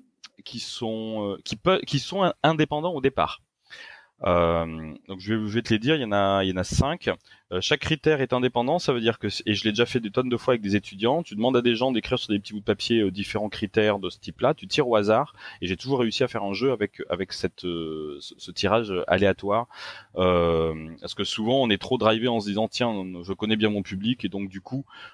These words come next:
je vais faire ça parce que je sais que ça leur plaît, et je vais le faire comme ça. Alors il faut à,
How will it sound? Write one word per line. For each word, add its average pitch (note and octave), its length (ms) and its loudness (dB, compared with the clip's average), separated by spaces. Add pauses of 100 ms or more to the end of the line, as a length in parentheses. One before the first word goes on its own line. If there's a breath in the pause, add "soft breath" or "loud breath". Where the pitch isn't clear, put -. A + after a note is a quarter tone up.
je F#2 100 -12
vais G2+ 80 4
faire G#2 180 2
ça C3 120 2
parce - 180 -4
que G2+ 80 -8
je - 80 -8
sais A2 80 -4
que - 60 -16
ça G2 100 4
leur F2+ 140 0
plaît, A#2+ 260 2
et A2 60 -2
je - 60 -10
vais F2+ 80 -8
le - 40 -20
faire F#2+ 140 -8
comme F2+ 160 -10
ça. - 160 -2
Alors F#2+ 200 2
il A2 80 4
faut C#3+ 240 2
à, A2+ 120 6